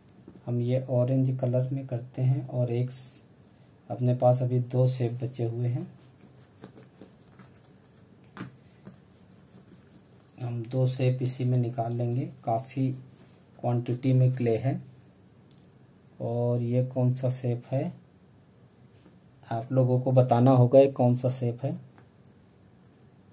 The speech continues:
इसको तो आप लोग आराम से बता दोगे,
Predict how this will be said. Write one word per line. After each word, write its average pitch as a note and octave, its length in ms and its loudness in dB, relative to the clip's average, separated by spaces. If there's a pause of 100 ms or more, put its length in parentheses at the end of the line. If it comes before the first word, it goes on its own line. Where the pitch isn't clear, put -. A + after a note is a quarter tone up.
(1200)
इसको C3 280 -2
तो C3 120 4
आप B2+ 220 6
लोग B2+ 160 6
आराम A#2+ 320 2
से B2 160 -6
बता A#2+ 300 -2
दोगे, A2+ 280 -2